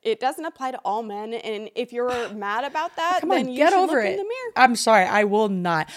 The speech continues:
Speaker 2: I am married to a man. I have many men in my life who I love. They should all be abolished. Do I need to elaborate? No, I will not. <laughs> I'm done. <laughs>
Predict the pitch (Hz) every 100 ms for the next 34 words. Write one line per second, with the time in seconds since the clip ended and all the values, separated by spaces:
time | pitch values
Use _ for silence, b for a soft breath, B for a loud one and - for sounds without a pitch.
0 | B - 202 202 180 196 247 285 285 277
1 | 254 254 247 226 196 202 214 247 233 226
2 | 214 208 202 202 196 190 180 185 190 b
3 | b b _ - 220 208 214 190 185 165
4 | 156 160 - 240 240 262 277 277 254 269
5 | 262 214 160 151 143 _ _ 233 233 226
6 | 208 165 170 - B B B B B -
7 | 269 247 - 220 196 196 320